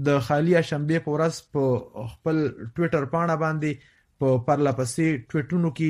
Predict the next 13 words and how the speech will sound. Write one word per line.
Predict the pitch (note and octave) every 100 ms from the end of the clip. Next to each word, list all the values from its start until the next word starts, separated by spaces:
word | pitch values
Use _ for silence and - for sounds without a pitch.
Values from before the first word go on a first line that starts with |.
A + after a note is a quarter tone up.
| C3+
لیکلي، | B2+ F#3 F#3 E3+ _ _ _ _ D#3
«افغانستان | D3 D#3 D#3 - F#3+ F#3
د | D#3+ C#3
ترهګرۍ | C#3 C3+ C#3 E3 E3+ - - -
ښکار | - F3 F3+ E3
دی | E3+ - -
او | C3 B2 - A#2+ B2
د | C3 A#2
ترهګرو | C3 C3 B2+ D#3 D3
ډلې | D3 C#3+ C3 A#2 - B2
جالې | E3 E3+ D#3+ - _ _ _ C3+
د | C#3+ C#3+
لسیزو | D3 - A3 D#3